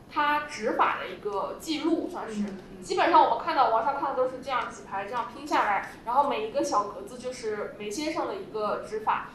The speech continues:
Speaker 1: 那还有一些名字的标注，那其实就表示不同的情绪和不同的场景下会用到的。
Speaker 2: 嗯，对，对。呃，然后呢，我们，而，而且这个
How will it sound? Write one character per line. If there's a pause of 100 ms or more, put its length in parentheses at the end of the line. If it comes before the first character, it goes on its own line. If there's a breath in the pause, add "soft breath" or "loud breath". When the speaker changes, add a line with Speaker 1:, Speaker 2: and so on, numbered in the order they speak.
(100)
Speaker 1:
那
还
有
一
些
名
字
的
标
注， (180 loud breath)
那
其
实
就
表
示
不
同
的
情
绪 (180)
和
不
同
的
场
景
下
会
用
到
的。 (380)
Speaker 2:
嗯，
对，
对。 (240 loud breath)
呃，
然
后
呢，
我
们，
而，
而
且
这
个